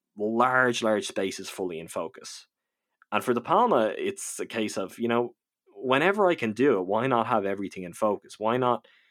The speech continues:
use the full frame and use different parts of it to tell my audience different pieces of information? And with the subject of this film, I, I think it's never been kind of more perfectly suited,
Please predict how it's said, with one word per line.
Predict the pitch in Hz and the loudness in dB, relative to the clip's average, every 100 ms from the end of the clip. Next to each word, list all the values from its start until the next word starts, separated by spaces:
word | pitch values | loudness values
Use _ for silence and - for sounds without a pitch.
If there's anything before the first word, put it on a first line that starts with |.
| _ _ - | _ _ -18
use | 98 107 113 113 110 | 0 4 6 6 2
the | 104 | -2
full | - 113 104 | 0 0 0
frame | - 104 98 92 | 0 0 0 -4
and | 95 98 | -6 -4
use | 104 92 | -4 -2
different | 104 - 101 - | -2 -2 -4 -2
parts | 98 92 | -4 -4
of | 87 | -10
it | |
to | 90 | -10
tell | - 95 | -4 -2
my | 90 | -2
audience | 87 90 85 - | -4 -4 -6 -4
different | 92 - 80 | -6 -6 -10
pieces | 92 - | -10 -10
of | 90 | -12
information? | 87 - 90 107 104 - - _ _ _ _ _ - | -12 -10 -6 -4 -2 -4 -8 _ _ _ _ _ 0
And | 107 104 - _ - | 0 0 -8 _ -4
with | 117 123 | 0 0
the | 131 | -2
subject | - 156 196 202 180 117 | 0 2 4 2 2 2
of | 107 | 2
this | 127 | 0
film, | - 101 92 | 0 -2 -2
I, | 90 - | -4 -6
I | 92 95 | -6 -4
think | 113 98 - _ _ _ _ - - | -6 -10 -12 _ _ _ _ -18 -6
it's | 120 117 | -6 0
never | 120 131 151 | 2 4 4
been | 127 123 113 | 4 2 2
kind | 104 107 98 | 0 -2 -2
of | 95 | -4
more | 104 104 | -2 -2
perfectly | - 110 - - 95 | 0 0 0 -8 -10
suited, | - 107 107 90 92 | -6 -4 -4 -6 -10